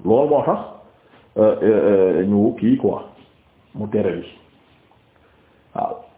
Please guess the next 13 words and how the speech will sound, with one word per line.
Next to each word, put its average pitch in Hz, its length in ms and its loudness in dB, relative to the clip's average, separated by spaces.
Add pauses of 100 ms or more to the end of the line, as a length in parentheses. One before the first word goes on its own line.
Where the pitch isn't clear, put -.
xam - 160 0
nga 339 80 4
lii 170 360 2
moom 143 280 2
buntu 175 240 2
bañ 170 180 4
la 170 80 4
waxoon 139 420 0
mooy 127 320 0
tere 156 260 2
al 139 200 0
iza, 131 520 -2 (880)
baabu 156 300 2